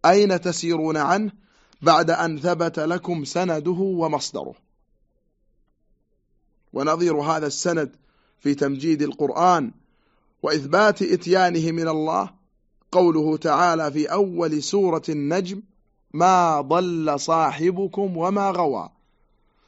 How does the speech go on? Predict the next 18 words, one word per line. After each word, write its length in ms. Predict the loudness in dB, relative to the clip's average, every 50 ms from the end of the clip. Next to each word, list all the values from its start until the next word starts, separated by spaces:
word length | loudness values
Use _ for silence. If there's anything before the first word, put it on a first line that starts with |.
| _ _ 0
وما 320 | 2 4 6 8 8 8
ينطق 480 | 6 6 4 2 0 -2 -2 -2 0 0
عن 260 | 0 0 0 0 0
الهوى، 640 | -2 -4 -2 -2 0 2 2 2 2 0 -2 -6 -12 _ _ _ _ _ _ _ _ _ _ _ _ -4
إن 160 | -2 -2 -2
هو 300 | 0 0 2 2 2 2
إلا 380 | 0 0 -2 -2 0 0 0 0
وحي 360 | 0 -2 -4 -6 -8 -10 -8
يوحى، 760 | -6 -6 -6 -6 -4 -2 -2 0 0 -2 -2 -6 -10 -12 -14 -16 _ _ _ _ _ _ _ _ _ _
علمه 680 | -6 -2 -2 -2 0 -2 -2 -2 -2 -2 -2 -2 -4 -4
شديد 500 | -4 -6 -6 -6 -4 -4 -4 -4 -4 -4
القوى، 680 | -4 -6 -6 -4 -4 -2 0 0 0 0 -2 -4 -6 -12 _ _ _ -4
ذو 360 | 0 0 2 2 0 0 -2
مرة 720 | -2 -4 -4 -6 -6 -6 -6 -6 -6 -6 -8 -10 -10 -10 -10 -10
فاستوى، 760 | -8 -6 -6 -6 -2 0 2 2 4 4 4 2 2 0 -4 _ _ _ _ _ _ _ _ _ _ _ _ _ _ _ _ -4
وهو 380 | -4 -2 -2 -2 -2 -2 -2
بالأفق 640 | -2 -4 -6 -6 -4 -4 -4 -4 -4 -6 -10 -8 -8
الأعلى". 540 | -8 -6 -4 -4 -4 -4 -6 -8 -12 -18